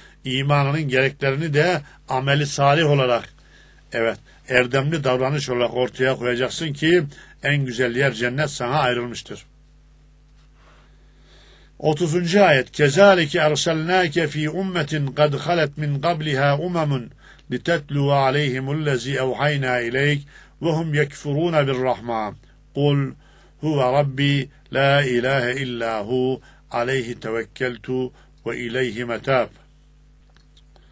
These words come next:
Evet. İşte böylece ey Muhammed, seni kendisinden önce nice toplumların gelip geçtiği, inanmayan bir toplum içinden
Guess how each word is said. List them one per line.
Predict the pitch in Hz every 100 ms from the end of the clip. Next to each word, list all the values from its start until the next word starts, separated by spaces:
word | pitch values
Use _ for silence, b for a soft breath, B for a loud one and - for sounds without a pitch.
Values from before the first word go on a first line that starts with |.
| b - -
Evet. | 110 - - _ b b b b
İşte | 139 - 165 156
böylece | 175 143 123 135
ey | 165
Muhammed, | 151 117 127 127 107 - - b b b
seni | - 131 139 170 196 143 B B
kendisinden | - 147 165 147 165 185 190
önce | 175 160 151
nice | 143 180
toplumların | 160 147 156 151 160 170
gelip | 135 156 147
geçtiği, | 147 143 - 139 123 104 b b b -
inanmayan | 139 170 180 165 151 151 143
bir | 143
toplum | 139 143 139 - 175 180
içinden | 135 139 131 156 190 156